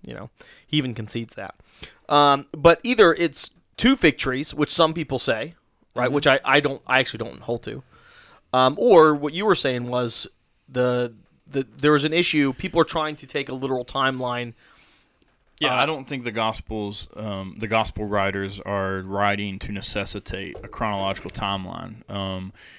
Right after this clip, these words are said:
Speaker 2: you, you have a different s-, writing style for each of them, and they're trying to emphasize different things, and they also have a different audience.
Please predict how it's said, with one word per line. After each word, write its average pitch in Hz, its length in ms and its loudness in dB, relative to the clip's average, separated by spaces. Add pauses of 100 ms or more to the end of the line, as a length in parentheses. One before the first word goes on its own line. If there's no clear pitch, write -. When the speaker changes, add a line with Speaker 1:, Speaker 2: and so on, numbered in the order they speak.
(120)
Speaker 2:
you, 127 160 4
you 123 240 0
have 143 260 2
a 120 60 0
different 110 400 -4
s-, - 240 -8
writing 104 440 -2
style 98 360 -6
for 104 240 -10
each 98 220 -6
of 110 120 -6
them, 123 300 -4
and 104 140 -6
they're 98 80 -4
trying 104 280 -4
to 92 60 -6
emphasize 101 460 -6
different - 300 -10
things, 104 400 -6 (220)
and 110 120 -2
they 113 40 0
also 123 240 0
have 101 100 -2
a 95 40 -8
different 101 280 -6
audience. - 540 -8